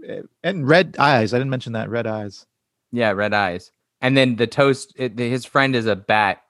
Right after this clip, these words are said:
Speaker 2: toaster or a toaster bat.
Speaker 1: Wait, I assume
Speaker 2: Which
Speaker 1: that
Speaker 2: isn't a robot.
Speaker 1: Well, I assume that robots, instead of turning into bats, they turn into toasters, like robot vampires.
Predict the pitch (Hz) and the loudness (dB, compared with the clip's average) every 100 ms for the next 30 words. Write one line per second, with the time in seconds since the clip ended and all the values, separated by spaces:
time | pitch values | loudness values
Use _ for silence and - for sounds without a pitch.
0 | - 104 87 - 76 78 _ - 95 113 | -4 -4 -4 -8 -14 -16 _ -8 -6 -4
1 | 104 - 92 87 85 - _ _ _ _ | -4 -4 -4 -4 -6 -10 _ _ _ _
2 | _ _ - - 156 180 165 208 202 240 | _ _ -20 -8 -2 2 4 4 2 0
3 | 240 220 160 92 139 123 135 101 82 - | 2 2 2 0 -2 0 0 0 -4 -10
4 | _ _ _ _ _ - 165 180 190 - | _ _ _ _ _ -4 2 4 2 0
5 | 240 220 165 147 170 165 143 - - 160 | -2 0 0 2 4 4 2 -2 -8 -4
6 | 143 156 - 160 147 143 131 131 127 - | 0 0 0 -2 0 -2 0 2 2 0
7 | - 120 127 117 110 - 117 - - - | -6 -4 -4 -6 -8 -8 -10 -10 -12 -14
8 | - - _ _ _ _ _ _ _ 127 | -20 -20 _ _ _ _ _ _ _ -6
9 | 110 127 120 113 120 117 110 110 - | 0 2 2 -2 -6 -6 -8 -10 -16